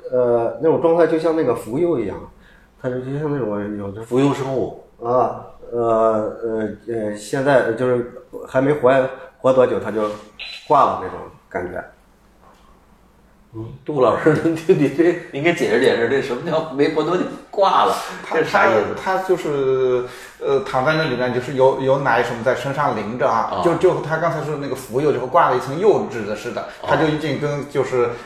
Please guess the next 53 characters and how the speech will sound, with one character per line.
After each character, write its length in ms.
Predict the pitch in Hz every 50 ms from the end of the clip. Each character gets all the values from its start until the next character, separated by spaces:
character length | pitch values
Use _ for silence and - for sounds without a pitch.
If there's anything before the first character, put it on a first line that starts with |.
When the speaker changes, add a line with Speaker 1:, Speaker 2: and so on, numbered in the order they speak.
| - -
Speaker 3:
跟 120 | - 143 143
我 120 | 127 113
们 120 | 117 131
正 160 | 127 - 170 -
常 220 | 127 127 113 107
人 100 | 107 107
的， 80 | 123 127 113 - - -
呃， 260 | 127 127 131 131 120
就 140 | 107 117 110
是 180 | - 117 113 110
质 180 | - - 127
感 140 | 120 123 113
啊 180 | 101 107 113 110
什 80 | 107 107
么 40 | 110 113
就 80 | 110
不 100 | - 139
一 100 | 110 107
样 200 | 127 139 127 110
了， 80 | 104 - - - -
真 160 | 170 190 202
的 80 | 190
就， 260 | 165 - 139 131 123 123
就， 440 | 123 135 135 131 127 131 156 139 139 139
就 180 | - 139 127 120
有 160 | 120 113 120
点 220 | 127 131 117 110 104
像 320 | - 127 117 113 113 107
一 80 | 104 95
个 460 | - 110 107 107 107 - - - -
尸 220 | - - - 147 135
体 260 | - - 113 107 101
或 160 | - - 113
者 100 | 110 110
什 100 | - -
么 140 | 104 104 101
的 80 | 101 101
那 120 | 104 107 101
种 140 | 101 101
感 200 | 104 110 113 127 - 113
觉。 120 | 113 - - - - -
Speaker 2:
哦。 520 | 113 117 117 117 113 107 95 85 - - - - - - - - - - _ _
Speaker 1:
就 100 | - 170
是 80 | 196 196
还 200 | - 151 160 202 226
是 140 | 233 214 170
想， 480 | 156 143 117 117 113 113 113 113 - - - -
就 100 | - -
是 80 | 143 147
表 180 | - 131 123 123
现， 220 | 151 160 151 147 - - - - -
就 120 | - 131 127
是， 360 | 131 135 131 127 123 120